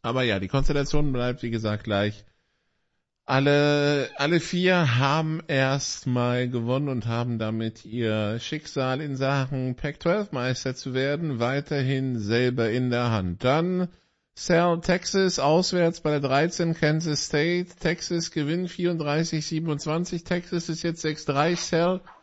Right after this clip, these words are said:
ein Fazit zur Texas-Saison bisher. Da war ja alles dabei.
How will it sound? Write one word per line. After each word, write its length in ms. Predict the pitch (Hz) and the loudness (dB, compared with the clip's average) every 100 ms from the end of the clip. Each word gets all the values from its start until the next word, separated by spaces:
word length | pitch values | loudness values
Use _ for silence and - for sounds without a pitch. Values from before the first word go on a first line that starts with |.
| _ _ _ | _ _ _
ein 180 | - 156 | -4 -2
Fazit 540 | - 170 202 - 202 - | 2 2 2 -2 -6 0
zur 500 | 185 170 165 165 - - - - | 2 4 4 2 -2 -10 -12 -4
Texas-Saison 1040 | 196 196 - 185 175 - 165 160 180 180 | -4 -4 -4 -4 -2 -2 0 2 0 0
bisher. 680 | 165 - - 156 180 190 196 | -2 -4 -2 0 0 0 0
Da 200 | 156 147 | -2 -2
war 120 | 160 | -2
ja 140 | 170 | -2
alles 360 | 110 139 185 - | -2 0 -2 -2
dabei. 520 | 170 151 143 165 208 | -4 0 0 0 -2